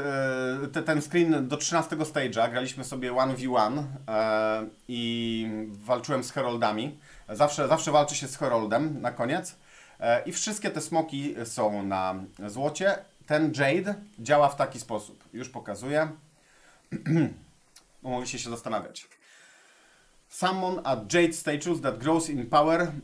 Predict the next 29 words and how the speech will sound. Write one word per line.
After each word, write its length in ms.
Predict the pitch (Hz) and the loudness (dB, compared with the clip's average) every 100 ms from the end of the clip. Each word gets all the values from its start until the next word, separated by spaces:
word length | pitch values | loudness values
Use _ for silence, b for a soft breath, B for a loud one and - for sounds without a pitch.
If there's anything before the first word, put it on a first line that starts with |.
| - | -12
to 100 | - | -4
more 360 | 127 131 151 151 135 | 0 4 4 2 -2
Jade 180 | 127 | -4
champions 460 | - 131 127 127 - | -2 -2 -2 -6 -6
you 100 | 110 | -4
have 240 | 123 117 - | 0 0 0
active 340 | 127 - 117 | -2 -2 -6
and 160 | 107 104 | -6 -4
shatter 260 | 117 101 101 | -6 -4 -6
when 200 | 98 101 | -4 -4
they 120 | 98 | -4
die, 340 | 92 85 - 107 | -4 -6 -10 -10
dealing 320 | 120 120 113 | -8 -6 -6
fifty 200 | 139 135 | -10 -6
percent 300 | 131 - 113 | -6 -6 -12
of 100 | 98 | -8
their 160 | 98 | -8
health 420 | 95 156 156 151 - | 0 4 4 4 -4
as 300 | 107 107 107 | -4 -4 -4
magic 300 | 117 117 95 | -4 -4 -6
damage 300 | 107 107 - | -4 -4 -8
to 100 | 98 | -6
nearby 280 | 98 98 | -4 -2
enemies. 400 | 101 107 156 - - B B - | -2 -2 -4 -6 -14 B B -4
Nie 180 | 117 175 | 4 4
wiem, 160 | 180 | 4
czy 100 | 165 | 0
się 140 | 147 151 | -4 -2
stakują. 640 | 143 - 120 113 160 - | -2 -2 0 2 0 -4